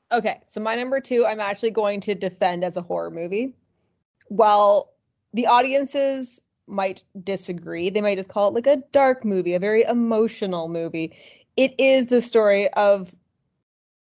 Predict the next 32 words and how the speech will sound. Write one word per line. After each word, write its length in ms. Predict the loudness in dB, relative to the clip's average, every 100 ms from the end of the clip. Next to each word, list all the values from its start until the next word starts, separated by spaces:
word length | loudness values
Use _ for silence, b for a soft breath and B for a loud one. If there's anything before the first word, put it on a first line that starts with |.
| 2
a 80 | 2
woman 340 | 2 0 0
who 200 | 0 0
is 140 | -2 -2
unbelievably 760 | -4 -4 -4 -4 -6 -4 -4
trapped 680 | -4 0 2 2 -2 -10 -20 _ _ _ -4
in 120 | 0
a 80 | 0
life 400 | 2 2 0 -2
that 140 | -10
she 180 | -10 -10
did 200 | -8 -8
not 200 | -6 -6 -4
want 260 | -6 -6
for 120 | -8 -6
herself 680 | -8 -6 -2 0 -2 -6 -6
and 180 | -4 -2
did 140 | -2 -2
not 160 | -2
know 100 | -2
what 140 | -4 -6
she 120 | -8
was 120 | -6
getting 240 | -4 -4
into. 500 | -4 0 4 4 4 b b b b b b _ _ _ _ _ _ _ _ _ _ _
But 140 | 0 0
Spencer 1120 | -6 -12 -12 -2 2 2 0 -6 -8 -8 -14 _ _ _ _
was 280 | 2 2 2
so 360 | -6 0 0 0
fucking 580 | -2 -2 0 -2 -2 -2
good. 400 | -2 -4 -6 -12 _ _ _ _ _ _ _ _ -4
And 340 | -2 -4 -8